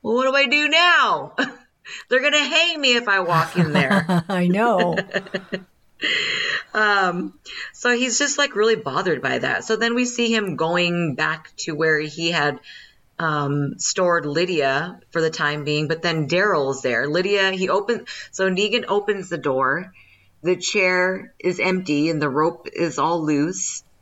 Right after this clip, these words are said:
Speaker 1: And he's like, "Ah, crap." And then all of a sudden, Daryl just, like, attacks him and knocks him down.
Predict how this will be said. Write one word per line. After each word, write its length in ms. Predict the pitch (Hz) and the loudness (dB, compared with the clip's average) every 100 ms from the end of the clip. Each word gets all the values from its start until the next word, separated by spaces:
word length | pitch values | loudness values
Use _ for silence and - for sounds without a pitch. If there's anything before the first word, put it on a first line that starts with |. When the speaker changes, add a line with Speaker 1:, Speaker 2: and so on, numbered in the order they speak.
| _ _ - | _ _ -6
Speaker 1:
And 120 | 160 | -4
he's 140 | 156 | -2
like, 140 | 139 - | -4 -2
"Ah, 320 | 180 139 113 | -4 -4 -6
crap." 580 | - - 135 123 120 - - - - - - _ | -10 -8 -4 -4 -4 -14 -20 -20 -20 -20 -20 _
And 140 | 175 185 | -2 0
then 80 | |
all 140 | 185 185 | 2 0
of 60 | |
a 20 | 185 | -2
sudden, 280 | 180 170 143 | -4 -2 -2
Daryl 440 | 165 165 147 147 | 0 2 2 0
just, 280 | 143 139 - | -2 -4 -2
like, 340 | 131 127 - _ _ - - _ _ _ - 165 | -2 -4 -8 _ _ -20 -20 _ _ _ -8 -4
attacks 500 | 180 180 143 143 170 | -2 0 0 -2 -6
him 100 | 147 | -4
and 100 | 143 | -2
knocks 320 | 139 139 - | -2 -4 -4
him 200 | 180 185 | -2 0
down. 460 | 160 127 127 156 | 0 0 0 -4